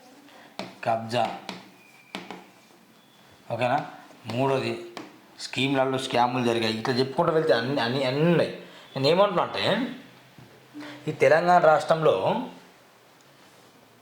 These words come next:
మనం ఒక పార్టీని అధికారంలో తెచ్చింది దేని కొరకు? సమాజంలో అభివృద్ధి కొరకు, అంతే కదా. కానీ లేదు, అభివృద్ధి లేదు, అన్యాయం, అవినీతి అంతా ఇదే కనిపిస్తుంది.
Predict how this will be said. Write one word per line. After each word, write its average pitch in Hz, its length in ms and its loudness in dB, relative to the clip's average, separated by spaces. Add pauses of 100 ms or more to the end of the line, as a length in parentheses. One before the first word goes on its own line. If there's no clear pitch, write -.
(360)
మనం 170 520 -2
ఒక 135 280 0
పార్టీని 202 500 2
అధికారంలో 175 460 4
తెచ్చింది 151 420 0
దేని 135 180 2
కొరకు? 127 380 0
సమాజంలో 143 640 0
అభివృద్ధి 117 300 -4
కొరకు, 101 280 -12 (1120)
అంతే 156 220 2
కదా. 165 280 0 (480)
కానీ 156 160 -2
లేదు, 151 300 4 (680)
అభివృద్ధి 143 340 2
లేదు, 147 360 2 (460)
అన్యాయం, 147 540 0 (420)
అవినీతి 139 680 0 (500)
అంతా 143 240 0
ఇదే 156 180 4
కనిపిస్తుంది. - 500 -4